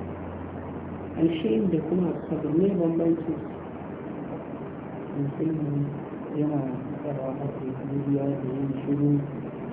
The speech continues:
Speaker 2: bayan abin ya cutar da kai.
Speaker 1: Shi kuma as-sabr fa?
Speaker 2: Sabr tana iya yi wa mutum ko da bai kai kuma sauki.
Speaker 1: To, wa ya san bambanci tsakanin alhilm da kuma as-sabr?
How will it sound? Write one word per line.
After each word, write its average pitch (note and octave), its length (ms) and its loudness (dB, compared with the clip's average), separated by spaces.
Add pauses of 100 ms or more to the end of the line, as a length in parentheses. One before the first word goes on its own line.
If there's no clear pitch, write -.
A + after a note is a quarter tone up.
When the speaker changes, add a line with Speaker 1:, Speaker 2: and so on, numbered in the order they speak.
(140)
Speaker 2:
bayan C#3 340 2
abin C3 320 0 (520)
ya C3 140 -2
cutar C3+ 400 -2
da B2+ 100 -2
kai. - 320 -4 (1300)
Speaker 1:
Shi F#3+ 80 2
kuma G3+ 320 2
as-sabr E3 400 4 (100)
fa? C3 160 -4 (440)
Speaker 2:
Sabr C#3+ 360 -2
tana C#3 280 0
iya B2+ 180 -2
yi B2 160 -2
wa C3 140 0
mutum B2+ 340 -2 (2250)
ko C#3 120 -2
da C3+ 160 2
bai B2+ 180 2
kai B2 200 -4
kuma C3+ 220 -2
sauki. B2+ 340 -4 (760)
Speaker 1:
To, - 120 -2
wa F#3+ 180 4
ya G#3+ 200 2
san G3+ 180 2
bambanci G3 540 2
tsakanin F3+ 480 2
alhilm F3+ 560 0
da D#3+ 140 0
kuma - 260 -4
as-sabr? - 480 -6